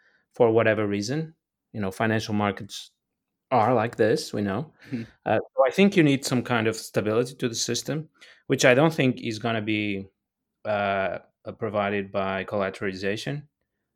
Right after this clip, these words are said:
Speaker 1: uh, or, or, or sort of real world assets. I think it has to be provided by the very political character of the network.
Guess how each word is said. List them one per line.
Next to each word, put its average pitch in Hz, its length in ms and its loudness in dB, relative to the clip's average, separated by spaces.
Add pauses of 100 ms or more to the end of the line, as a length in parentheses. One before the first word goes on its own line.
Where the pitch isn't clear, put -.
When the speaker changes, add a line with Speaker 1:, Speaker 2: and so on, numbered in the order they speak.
(240)
Speaker 1:
uh, 101 300 -4
or, 95 220 -4
or, 92 380 -8
or 92 280 -12
sort 95 220 -14
of 87 120 -16
real 95 240 -6
world 92 320 -8
assets. 131 460 -6
I 107 120 -6
think 107 360 -8
it 98 180 -10
has 104 220 -8
to 104 80 -16
be 98 120 -6
provided 95 600 -4 (400)
by 98 440 -2
the 101 140 -4
very 98 580 0
political 101 760 0
character 107 500 -2
of 113 120 2
the 117 60 0
network. 117 520 0